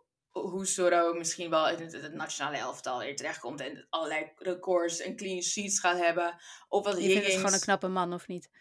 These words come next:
Speaker 1: Mm, nee, niet per
Speaker 2: <laughs> Oh
Speaker 1: se.
Speaker 2: nee,
Speaker 1: Niet
Speaker 2: dat is
Speaker 1: per
Speaker 2: het
Speaker 1: se,
Speaker 2: niet?
Speaker 1: niet per
Speaker 2: Nee?
Speaker 1: se.
Speaker 2: Oh, oké.
Speaker 1: Nee.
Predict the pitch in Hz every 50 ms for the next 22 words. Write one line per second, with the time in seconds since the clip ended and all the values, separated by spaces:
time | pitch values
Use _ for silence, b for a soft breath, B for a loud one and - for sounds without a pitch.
0 | b b b b b b b b b _ _ _ _ _ _ _ _ _ _ _
1 | _ _ _ _ - 302 330 339 330 330 330 320 311 311 311 302 294 294 294 294
2 | 294 302 311 - 285 320 370 311 262 302 - 330 320 294 294 359 403 311 359 392
3 | 311 285 311 - 311 214 214 233 254 311 330 349 440 - 185 294 330 349 349 320
4 | 277 226 220 214 226 254 -